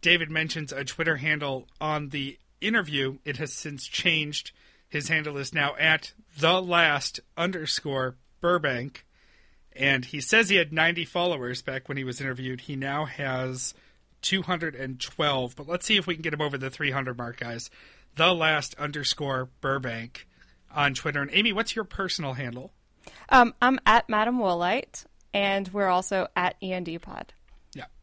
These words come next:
Speaker 1: Well, let's get E and E Pod and Madam Woolite some more follows on
Speaker 2: <laughs>
Speaker 1: Twitter. Uh, you can email our show at littleredbandwagon at gmail dot com, and you can email submissions for Amy's show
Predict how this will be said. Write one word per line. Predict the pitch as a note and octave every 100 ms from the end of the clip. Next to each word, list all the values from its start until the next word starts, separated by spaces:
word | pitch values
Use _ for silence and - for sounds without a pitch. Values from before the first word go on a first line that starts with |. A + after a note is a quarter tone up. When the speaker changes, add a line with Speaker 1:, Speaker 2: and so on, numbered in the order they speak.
| _
Speaker 1:
Well, | C#3+ D3+
let's | E3+ -
get | F#3 -
E | F3
and | E3+ D#3+
E |
Pod | C#3+ D3+ C#3 -
and | D3+ D#3 C#3+
Madam | C#3+ C3+
Woolite | C3+ B2+ A#2+ A2 - - - - -
some | -
more | C#3 B2+
follows | - C3 B2 -
on | - - C4
Speaker 2:
<laughs> |
Speaker 1:
Twitter. | C3+ A#2+ A#2+ - - - -
Uh, | D3+ C#3+
you | D#3+
can | - F#3
email | F#3 F3
our | D3+ F#3+
show | G3+
at | F3
littleredbandwagon | D#3+ E3 D#3 D#3+ D#3+ D3+ D3
at | C#3
gmail | E3+ D3+ C#3+
dot | C#3
com, | - F3 D#3 C#3+
and | - D3 C#3
you | C#3+
can | D3+
email | D#3 D3+ D3
submissions | C#3 D3 C3 G3 - D#3+ C3 -
for | D#3+ C3+
Amy's | F#3 F3 -
show | D3+ C3